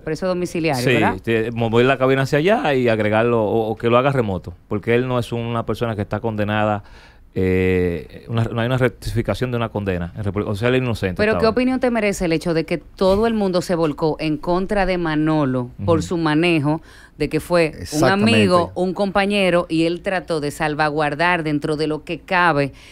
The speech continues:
Speaker 1: la imagen de su amigo sin necesariamente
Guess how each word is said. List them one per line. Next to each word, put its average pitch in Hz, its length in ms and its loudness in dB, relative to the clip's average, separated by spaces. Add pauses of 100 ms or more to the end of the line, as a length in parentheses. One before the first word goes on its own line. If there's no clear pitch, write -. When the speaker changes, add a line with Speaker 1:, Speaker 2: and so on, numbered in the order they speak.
(180)
Speaker 1:
la 156 280 2
imagen 175 520 0
de 202 140 -2
su 214 140 -4
amigo 190 560 -2
sin 233 340 -2
necesariamente 202 1000 -2